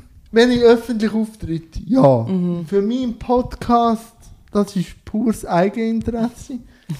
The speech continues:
Speaker 1: Ähm,
Speaker 2: <laughs>
Speaker 1: das sage ich aber auch. Also,
Speaker 2: Ja.
Speaker 1: ich will, das ist manchmal noch schwierig,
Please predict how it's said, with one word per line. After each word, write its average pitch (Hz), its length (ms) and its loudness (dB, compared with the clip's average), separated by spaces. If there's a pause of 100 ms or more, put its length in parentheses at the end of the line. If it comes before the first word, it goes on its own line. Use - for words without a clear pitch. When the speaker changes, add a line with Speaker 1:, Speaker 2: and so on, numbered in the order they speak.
Speaker 1:
Ähm, 175 440 -2
Speaker 2:
<laughs> 147 40 -4
Speaker 1:
das 190 160 -2
sage 190 280 4
ich 214 100 4
aber 226 240 2
auch. 214 300 -2
Also, 196 280 -6 (180)
Speaker 2:
Ja. 156 240 -4
Speaker 1:
ich 214 140 -8
will, 214 280 0
das 226 240 -8
ist 233 180 -8
manchmal 226 580 -4
noch 202 40 -4
schwierig, 233 680 -8